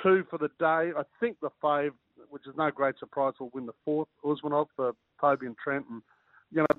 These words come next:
Barney Knight, great to see him back. And I don't know whether you're quite aware of his story. He's very, very good young rider, took the riding ranks by storm eighteen months ago, and then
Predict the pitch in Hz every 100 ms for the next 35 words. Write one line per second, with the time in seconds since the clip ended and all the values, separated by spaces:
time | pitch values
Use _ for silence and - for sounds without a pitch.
0 | - 170 160 147 151 151 - - 180 190
1 | 147 - 135 139 120 127 127 139 127 131
2 | 135 147 190 156 151 143 135 - - 156
3 | 151 143 143 139 131 135 - 143 143 139
4 | - _ _ _ _ 180 180 160 139 147
5 | 139 135 135 135 131 123 131 135 131 127
6 | 123 _ 160 151 135 139 139 131 127 127
7 | - 127 120 - - 139 131 123 - -
8 | - _ 143 143 135 127 135 - 123 117
9 | 127 123 143